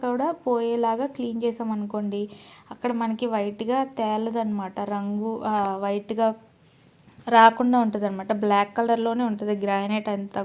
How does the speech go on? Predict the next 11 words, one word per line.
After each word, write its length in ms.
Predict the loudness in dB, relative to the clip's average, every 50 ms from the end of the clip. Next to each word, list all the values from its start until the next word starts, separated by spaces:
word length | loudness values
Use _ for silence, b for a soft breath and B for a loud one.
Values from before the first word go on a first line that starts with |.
| -4
కూడా. 160 | -4 -4 -4 -4 B B B B B B B B B -4
సింక్ 260 | -2 0 0 2 2 2 2 2
కూడా 140 | 2 2 0 0 0 0
నార్మల్గా 520 | 0 0 0 0 0 0 0 0 -2 -2 -4 B B B B B B B B 0
almost 440 | 0 0 2 2 2 2 2 2 0 -2
నేను 180 | -2 -2 0 -2 -2 -2
స్టీల్ 260 | -2 -2 -2 0 0 -2 -2
స్క్రబ్తో 440 | -2 0 0 0 0 -2 -2 -2 -2 0 -2
క్లీన్ 260 | -2 -2 -2 -2 -2 -2
చేస్తాను. 400 | -2 -4 -4 -6 -6 -4 -4 -4 -4 -6 -8 B B B B B B -12 -8
ఆ, 40 | -6